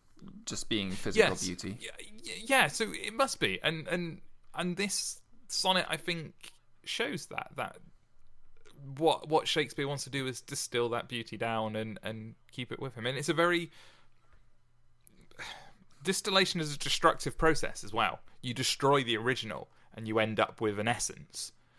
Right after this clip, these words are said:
Speaker 2: So it, Shakespeare is essentially in, at this point going, "You as a person I don't care about so much. I, I want this truth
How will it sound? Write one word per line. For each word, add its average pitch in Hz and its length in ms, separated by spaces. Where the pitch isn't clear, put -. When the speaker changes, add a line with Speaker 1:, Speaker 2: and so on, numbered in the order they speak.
Speaker 2:
So 131 220
it, 107 460
Shakespeare 160 340
is 139 80
essentially 127 520
in, 113 120
at 117 160
this 117 140
point 113 320
going, 107 380
"You 143 760
as 123 240
a 123 120
person 147 460
I 101 80
don't 104 200
care 113 200
about 107 220
so 113 160
much. 117 340
I, 113 220
I 113 220
want 110 380
this 113 340
truth - 560